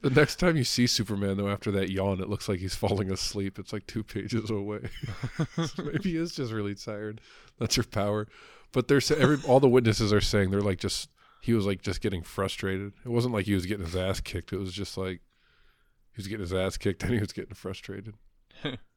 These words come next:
Speaker 2: So she's a
Speaker 1: Right?
Speaker 2: cloud, but she's also stronger than him? Yeah.
Speaker 1: Yeah, and, like, he can't physically do anything to her, but Naomi,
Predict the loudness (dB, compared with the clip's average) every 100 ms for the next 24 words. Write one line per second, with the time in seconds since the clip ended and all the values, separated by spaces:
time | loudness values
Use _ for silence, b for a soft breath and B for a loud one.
0 | _ -10 -6 -4 -2 -2 -2 -4 -6 -8
1 | -8 -6 -10 -10 -12 -10 -10 -8 -10 -12
2 | _ -18 -18 -20 _ _ _ _ -20 _
3 | _ -4 0 0 0 0 0 -2 -10 -8
4 | -8 -2 0 0 -4 2 4 4 2 2
5 | 2 4 4 2 0 -4 -2 -2 0 -2
6 | -4 -4 -2 -2 -2 -4 -6